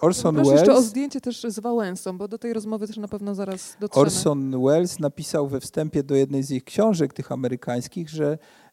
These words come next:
Speaker 1: właściwie ona była taką Matą Hari, była takim szpiegiem, że ona się z nimi wszystkimi zaprzyjaźniała, a potem sprzedawała ich tajemnice, w ogóle ją to nie interesowało, co kto myśli. Co jest ciekawe, ja próbowałem dotrzeć, bo ona była zaprzyjaźniona em, z,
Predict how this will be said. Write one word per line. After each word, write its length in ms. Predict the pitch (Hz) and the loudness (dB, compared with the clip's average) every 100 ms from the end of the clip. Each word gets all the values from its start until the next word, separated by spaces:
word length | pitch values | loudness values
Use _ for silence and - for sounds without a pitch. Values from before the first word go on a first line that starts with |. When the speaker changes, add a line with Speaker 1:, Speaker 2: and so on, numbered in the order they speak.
| - | -8
Speaker 1:
właściwie 420 | 131 - 165 156 | -8 -6 -6 -4
ona 180 | 151 156 | -4 -2
była 180 | 151 147 | -2 -2
taką 240 | 147 151 | -2 -6
Matą 320 | 147 147 156 147 | -4 -4 -4 -4
Hari, 300 | 160 135 127 | -4 -4 -4
była 200 | 127 120 | -4 -4
takim 260 | 131 131 | -8 -10
szpiegiem, 520 | - - 156 139 123 | -10 -2 0 0 -2
że 100 | 120 | -4
ona 100 | 127 | -6
się 160 | 127 123 | -6 -6
z 40 | |
nimi 160 | 131 131 | -4 -4
wszystkimi 440 | - 139 - 160 | -6 -10 -6 -4
zaprzyjaźniała, 760 | 143 139 - 131 123 143 170 180 | 0 -2 0 -2 -2 -2 0 2
a 40 | 156 | 0
potem 300 | 160 160 151 | -2 -6 -10
sprzedawała 560 | - 175 160 151 139 | -10 -6 -2 0 0
ich 100 | 127 | 0
tajemnice, 600 | - 117 110 117 - 113 | -4 -6 -4 -6 -6 -8
w 80 | 113 | -8
ogóle 360 | 117 113 107 104 | -8 -4 -2 -2
ją 140 | 104 | -4
to 120 | - | -8
nie 180 | 113 131 | -4 -4
interesowało, 600 | 117 120 117 120 117 113 | -2 -4 -4 -6 -4 -4
co 140 | - | -6
kto 200 | 110 - | -10 -6
myśli. 420 | 110 104 - 147 170 _ _ - | -6 -6 -6 -6 -6 _ _ -10
Co 140 | 143 | -4
jest 160 | 190 - | -4 -4
ciekawe, 420 | - - 185 165 | -6 -4 -4 -2
ja 120 | 123 | -4
próbowałem 580 | 123 123 123 147 226 180 | -4 -8 -6 -4 -2 -2
dotrzeć, 440 | 143 131 - 117 _ _ - | -2 -4 -6 -10 _ _ -10
bo 60 | 123 | -6
ona 120 | 120 | -4
była 280 | 147 190 165 | 0 2 2
zaprzyjaźniona 1120 | 156 - - 123 123 123 113 104 113 143 190 _ _ _ _ _ _ | -2 -4 -4 -2 -4 -4 -4 -4 -4 -4 -6 _ _ _ _ _ _
em, 960 | 123 123 123 123 120 120 120 120 120 120 120 120 | -2 0 2 2 0 -2 -4 -4 -4 -4 -2 -4
z, 220 | - - | -6 -8